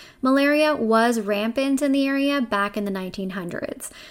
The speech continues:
So these were symptoms that everyone was sort of cautioned to watch out for.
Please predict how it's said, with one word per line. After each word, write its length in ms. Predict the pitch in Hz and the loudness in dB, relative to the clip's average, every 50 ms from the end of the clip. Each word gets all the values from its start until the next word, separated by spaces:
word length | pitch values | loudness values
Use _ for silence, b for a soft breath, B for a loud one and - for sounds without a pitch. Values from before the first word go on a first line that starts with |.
| B B B | B B B
So 360 | B - 233 214 214 214 214 - | B 2 4 4 4 2 0 -4
these 260 | - 247 294 302 - | -4 -4 -4 -2 -2
were 100 | - 480 | -2 -2
symptoms 540 | 427 - - 226 220 214 220 233 220 220 220 | -2 -2 -2 -2 -2 -2 -2 -2 -2 0 0
that 240 | - 214 202 196 - - | 0 0 -2 -2 -4 -4
everyone 420 | 214 202 208 220 226 220 220 214 | -4 -2 0 2 2 2 2 0
was 140 | 208 208 202 | 0 -2 -2
sort 200 | - 214 208 196 | 0 0 0 0
of 140 | 196 190 - | 0 -2 -6
cautioned 720 | - - - 202 196 202 - - - 302 320 320 339 320 | -8 -6 -4 -4 -4 -4 -6 -4 -2 -2 -2 -2 -2 -4
to 220 | - - 240 233 226 | -2 0 0 0 0
watch 400 | 202 196 202 196 190 196 - - | 0 0 0 0 0 -2 -4 -6
out 220 | - - - - | -6 -6 -6 -6
for. 400 | - - - - - - 240 226 | -6 -6 -4 -4 -4 -6 -8 -10